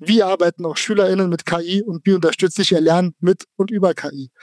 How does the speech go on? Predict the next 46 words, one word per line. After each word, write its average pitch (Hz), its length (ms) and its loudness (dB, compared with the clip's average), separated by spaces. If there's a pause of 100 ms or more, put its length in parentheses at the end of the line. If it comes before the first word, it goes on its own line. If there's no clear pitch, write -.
(360)
Drittens, 202 460 0 (340)
wofür 151 720 2
kann 165 180 -4
ich 151 180 -8
K 156 120 -8
I 160 160 -4
sinnvoll 196 420 0
nutzen 185 400 0
und 175 240 -10
wie 208 180 2
kann 165 200 -2
es 156 100 -4
meine 160 180 0
Arbeit 160 240 0
auch 160 100 0
erleichtern? 190 480 0 (640)
Ich - 100 -2
denke, 202 320 2
man 180 140 -4
kann 180 240 -2
durchaus 220 320 2
behaupten, 196 600 0
dass 170 180 0
die - 120 -8
SchülerInnen 190 440 2
die 165 80 2
Lehrkräfte 175 540 0
im 165 100 -6
Umgang 185 240 0
mit 165 160 -2
K 175 140 0
I 180 160 2
abhängen 160 420 0
werden, 160 320 2 (280)
wenn 160 140 -2
diese 170 260 0
sich 156 200 -2
gegen 190 260 2
diese 170 220 0
Entwicklung 160 440 -2
sperren. 135 360 -2 (480)
Sie 165 220 -4
wird 185 180 2
nicht 160 240 -4
mehr 160 120 0
verschwinden. 143 480 -6